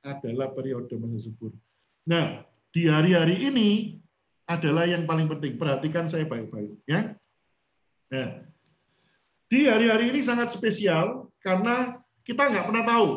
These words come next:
tanggal tiga, tanggal empat, tanggal lima, tanggal enam, tanggal tujuh, tanggal delapan, tanggal sembilan, yang mana satu kali dua puluh empat jam. Nah, Bapak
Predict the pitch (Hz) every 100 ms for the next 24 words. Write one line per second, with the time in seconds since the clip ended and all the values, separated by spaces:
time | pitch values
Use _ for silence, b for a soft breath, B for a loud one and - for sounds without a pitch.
0 | - - 165 160 196 - 247 233 170 170
1 | 180 180 233 226 175 180 226 233 165 190
2 | 233 196 180 196 233 185 165 220 208 214
3 | 277 - _ _ _ _ 240 240 233 269
4 | 233 233 240 233 185 160 151 196 185 175
5 | - 147 110 - - _ 139 151 143 110
6 | - _ _ _ _ _ 131 127